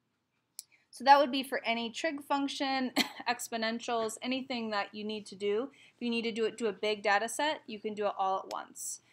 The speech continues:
like that. Um, a couple useful functions for arrays. There's two that are really nice.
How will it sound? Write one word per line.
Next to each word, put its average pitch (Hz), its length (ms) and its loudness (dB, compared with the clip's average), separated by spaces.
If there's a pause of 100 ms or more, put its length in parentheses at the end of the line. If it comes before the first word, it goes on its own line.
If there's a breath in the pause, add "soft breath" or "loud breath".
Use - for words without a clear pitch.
(200 soft breath)
like - 200 -6
that. - 220 -6 (1300)
Um, 226 260 -2
a 240 60 -12 (100)
couple 302 400 0
useful 254 540 -2 (120)
functions 233 500 -4
for 214 280 -2
arrays. 208 540 0 (200 loud breath)
There's 214 260 -6
two 254 580 -6
that 220 100 2
are 202 140 4
really 220 280 -2
nice. 226 500 -6